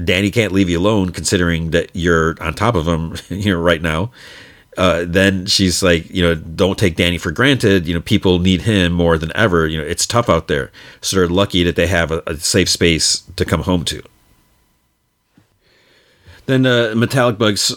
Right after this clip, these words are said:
start biting people, and then their eyes turn red, and then they, like, fall over. Maura sees, uh,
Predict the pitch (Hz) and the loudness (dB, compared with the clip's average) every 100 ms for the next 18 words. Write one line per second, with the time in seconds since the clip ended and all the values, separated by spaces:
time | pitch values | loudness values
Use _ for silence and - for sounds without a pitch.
0 | - 131 117 92 92 101 120 131 127 139 | -2 0 0 0 0 2 0 0 0 0
1 | 151 107 107 98 98 95 101 - 123 107 | 0 0 2 2 0 0 0 0 0 2
2 | 92 98 117 87 95 92 85 - 98 82 | 2 2 2 0 0 0 0 0 -2 0
3 | 80 - - _ _ _ _ 85 104 113 | -4 -8 -16 _ _ _ _ -2 2 2
4 | 104 - 117 104 98 90 92 87 85 | 0 0 2 2 2 0 0 0 -2